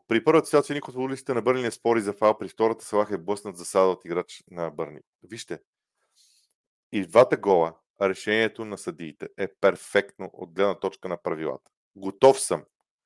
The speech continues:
да подкрепя всеки, който ми каже, че тия правила, написани по този начин, и са безумни. Безумни са.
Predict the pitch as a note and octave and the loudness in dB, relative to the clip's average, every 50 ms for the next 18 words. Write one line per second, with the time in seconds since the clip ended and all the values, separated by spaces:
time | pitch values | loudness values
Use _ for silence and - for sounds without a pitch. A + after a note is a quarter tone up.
0 | _ _ _ _ _ _ _ - A2 - - A2+ - - A2 G#2 - C#3 B2+ - | _ _ _ _ _ _ _ -2 -2 -2 -2 -8 -6 -4 -4 -2 0 0 0 2
1 | - B2 - A2+ - A#2+ A#2+ - B2 G#2+ G2 - A#2+ A2+ A2 - - - - A#2 | 0 0 0 0 -2 -2 -2 -2 -2 -6 0 4 6 6 6 4 -2 -6 0 0
2 | A#2 - - G#2 G2 F#2+ G2 G#2 G#2+ G2+ F#2+ - - G#2 - G#2+ G2+ F#2+ - F#2+ | 0 0 2 0 2 4 4 4 4 4 2 -2 -6 -10 -8 -6 -8 -8 -10 -10
3 | - - G#2+ A2 G#2 G2 F#2 - - - F2 F#2 _ _ _ _ _ - _ _ | 0 4 6 6 6 6 4 2 0 -12 -14 -14 _ _ _ _ _ -20 _ _
4 | _ _ _ _ - - G#2+ G2+ F#2+ F#2+ - _ _ _ _ _ _ _ _ _ | _ _ _ _ -10 -6 -6 -4 -4 -6 -8 _ _ _ _ _ _ _ _ _
5 | _ _ _ _ _ _ - - - A2 F2+ G2 F#2 E2+ F#2+ G#2+ G#2 F2+ D#2+ - | _ _ _ _ _ _ -12 -4 -4 -4 -2 -2 -6 -4 -4 -6 -6 -8 -12 -16
6 | _ _ _ F#2 F2 F2+ B2+ A#2+ F2+ F2+ A2+ C#3 C#3 B2 G#2 F2 - - - | _ _ _ -8 2 4 4 4 4 2 0 0 2 0 -6 -8 -10 -12 -18